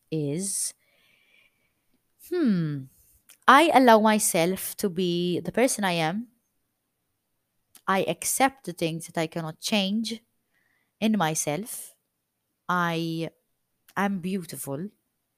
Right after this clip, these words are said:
most definitely. I am confident. My energy is so, hmm, what's that word? <laughs> I forgot. Let me,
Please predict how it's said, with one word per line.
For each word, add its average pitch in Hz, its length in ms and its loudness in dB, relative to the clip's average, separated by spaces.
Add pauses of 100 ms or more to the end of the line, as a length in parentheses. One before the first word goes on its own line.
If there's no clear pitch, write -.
(260)
most 180 360 -4
definitely. 147 720 -4 (1080)
I 277 340 4
am 226 220 0
confident. 147 800 -6 (100)
My 190 340 0
energy 175 840 -2
is 165 200 -4
so, 190 640 0 (1300)
hmm, 151 300 -12 (540)
what's 185 300 -6
that - 260 -10
word? 135 240 -12 (640)
<laughs> - 440 -6
I 254 80 0
forgot. 202 500 0 (440)
Let - 200 -2
me, 180 80 -8